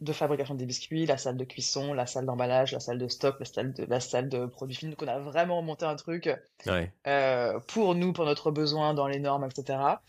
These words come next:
Speaker 1: Et après, t'as une partie bureau, euh, avec, euh, bah, S A V,
Speaker 2: Bien sûr.
Speaker 1: marketing, euh, studio photo, euh, et cetera. Voilà.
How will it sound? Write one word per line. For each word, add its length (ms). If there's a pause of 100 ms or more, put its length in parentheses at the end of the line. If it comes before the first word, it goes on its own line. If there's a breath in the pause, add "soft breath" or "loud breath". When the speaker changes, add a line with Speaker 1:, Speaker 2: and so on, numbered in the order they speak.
(300 loud breath)
Speaker 1:
Et 40
après, 220
t'as 120
une 80
partie 360
bureau, 440
euh, 180
avec, 320
euh, 80 (280)
bah, 220 (200)
S 180
A 80
V, 280
Speaker 2:
Bien 200
sûr. 240
Speaker 1:
marketing, 320
euh, 240
studio 280
photo, 640
euh, 320
et 640
cetera. 400
Voilà. 220